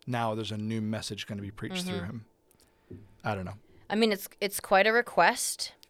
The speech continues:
Speaker 1: Very much so.
Speaker 2: I don't know how I would respond if I was asked to do that.
Speaker 1: It seems weird.
Speaker 2: Mm-hmm.
Speaker 1: It seems uncomfortable.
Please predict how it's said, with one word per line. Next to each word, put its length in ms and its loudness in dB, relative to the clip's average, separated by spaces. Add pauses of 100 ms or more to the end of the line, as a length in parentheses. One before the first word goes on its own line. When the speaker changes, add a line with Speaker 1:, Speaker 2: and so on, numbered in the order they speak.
(100)
Speaker 1:
Very 160 8
much 180 2
so. 100 -10 (640)
Speaker 2:
I 100 6
don't 240 4
know 160 2
how 140 4
I 140 8
would 100 2
respond 400 -2
if 120 -6
I 120 2
was 400 -6 (100)
asked 300 -6
to 60 -12
do 120 -8
that. 520 -8 (300)
Speaker 1:
It 140 6
seems 480 8
weird. 500 2 (220)
Speaker 2:
Mm-hmm. 360 -4 (920)
Speaker 1:
It 100 -6
seems 180 2
uncomfortable. 580 -2